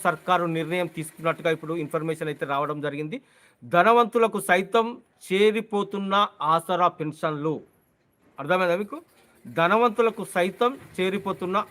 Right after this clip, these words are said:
ఆసరా పెన్షన్లు, సోషల్ ఆడిట్‌లో నిగ్గు తేల్చిన నిజాలు. ఆ?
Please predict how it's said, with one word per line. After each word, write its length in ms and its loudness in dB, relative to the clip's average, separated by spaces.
ఆసరా 360 0
పెన్షన్లు, 460 -2
సోషల్ 420 4
ఆడిట్‌లో 420 2
నిగ్గు 240 -2
తేల్చిన 360 2
నిజాలు. 500 2
ఆ? 20 2